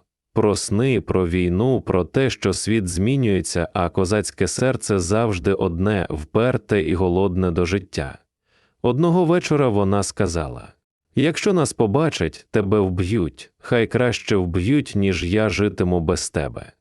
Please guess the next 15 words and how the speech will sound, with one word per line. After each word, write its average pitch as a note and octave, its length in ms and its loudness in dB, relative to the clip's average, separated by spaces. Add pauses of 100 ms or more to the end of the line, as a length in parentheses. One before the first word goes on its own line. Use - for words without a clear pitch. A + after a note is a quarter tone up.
(460)
Він D#3+ 280 2
узяв C#3+ 400 0
її A2 300 2
за F#2+ 180 2
руку, A#2 540 0
і G2 160 0
їй A2+ 200 0
здалося, G2 600 0
що F#2+ 280 -2
навколо G2 580 2
стало F#2 440 0
тихо, - 680 -2
навіть G#2+ 480 0
цвіркуни G#2+ 640 0
замовкли. F#2+ 720 -2